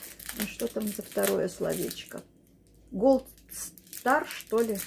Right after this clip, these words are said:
Второе слово закручено совершенно. Где тут она раскручивается? И что тут внутри? Стар,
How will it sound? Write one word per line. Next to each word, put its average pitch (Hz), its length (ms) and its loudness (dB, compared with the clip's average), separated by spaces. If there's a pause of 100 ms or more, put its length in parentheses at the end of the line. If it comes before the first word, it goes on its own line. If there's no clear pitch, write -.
(380)
Второе 262 600 8
слово 254 560 6
закручено 233 1040 4
совершенно. 180 920 0 (960)
Где 202 260 6
тут 190 200 2
она 190 240 4
раскручивается? 330 1300 2 (1200)
И 214 80 2
что 285 320 4
тут 262 300 2
внутри? 226 640 4 (4000)
Стар, 202 400 6